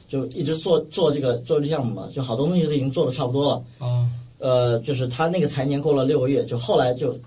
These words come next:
Speaker 1: 可能好多年以后，就大家正埋头干活的时候，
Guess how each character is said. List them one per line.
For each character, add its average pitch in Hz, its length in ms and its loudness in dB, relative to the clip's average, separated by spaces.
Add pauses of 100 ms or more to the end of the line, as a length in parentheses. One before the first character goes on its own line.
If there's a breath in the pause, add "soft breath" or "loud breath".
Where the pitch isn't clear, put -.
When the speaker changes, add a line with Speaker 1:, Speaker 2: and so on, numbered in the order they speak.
(140)
Speaker 1:
可 117 120 -12
能 117 120 -6
好 120 120 -4
多 135 100 -2
年 143 180 0
以 123 40 -6
后， 127 240 -6 (160)
就 113 80 -6 (440)
大 131 140 -2
家 156 100 4
正 165 180 0
埋 147 180 0
头 180 100 0
干 175 180 0
活 117 140 -4
的 139 100 0
时 123 80 -6
候， 117 160 -6